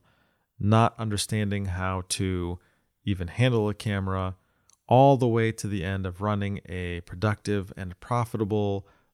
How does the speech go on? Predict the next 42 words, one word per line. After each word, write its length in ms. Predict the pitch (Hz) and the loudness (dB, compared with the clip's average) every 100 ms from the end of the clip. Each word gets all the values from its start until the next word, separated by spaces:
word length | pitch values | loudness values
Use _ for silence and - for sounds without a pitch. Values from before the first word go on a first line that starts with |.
| _ | _
real 260 | 98 101 95 | 0 2 2
estate 340 | - 95 87 _ | 0 -4 -6 _
photography 880 | - - 85 85 85 - 87 87 - _ _ | -8 -4 -4 -4 -8 -8 -8 -8 -12 _ _
business. 580 | 101 101 - - - - - _ _ _ _ _ | 2 2 2 -8 -8 -8 -12 _ _ _ _ _
I 80 | - | -4
want 220 | 95 95 - | 0 0 -4
to 80 | |
teach 340 | - 123 110 - | -2 0 0 0
you 120 | 107 | -2
how 100 | 98 | 0
to 100 | 95 | -2
be 120 | 98 | 0
a 60 | 95 | -2
full-time 520 | - 104 98 104 98 | -2 -6 -2 -2 -2
real 140 | 101 98 | -2 -4
estate 300 | - 101 95 | -4 -6 -6
photographer. 680 | 95 104 110 120 139 156 - _ _ _ _ _ | -2 0 0 0 0 -2 -4 _ _ _ _ _
If 220 | 110 98 | 0 2
you 220 | 117 117 - | 2 0 0
are, 480 | 113 110 127 160 - _ _ _ _ | 0 2 2 0 -4 _ _ _ _
or 200 | 107 104 - | 0 2 0
if 160 | - | -2
you 100 | 110 | -2
are 180 | 104 104 | 0 -2
a 60 | 92 | -4
photographer 920 | 92 - - 143 117 - 101 113 - | -6 -6 -2 0 0 0 -2 -2 -4
wanting 380 | 85 95 92 90 | -8 -6 -4 -6
to 120 | 98 | -6
get 140 | 92 90 | -6 -6
into 200 | 87 87 | -8 0
real 240 | 110 117 | 4 4
estate, 480 | 104 - 95 87 - _ _ _ _ - | 2 -2 -4 -6 -12 _ _ _ _ -8
I'm 180 | 104 113 | -4 0
gonna 260 | 127 117 104 | 0 2 2
go 200 | 107 101 | 0 -2
through 260 | - 98 - | -4 -8 -2
everything 440 | 123 131 135 131 | -2 -2 -2 -4
that 120 | 113 | -4
you 220 | 82 104 113 | -4 -4 -2
need 220 | 101 98 | -2 -4
to 120 | - | -6
know 560 | 98 92 87 85 82 | -4 -2 0 0 -2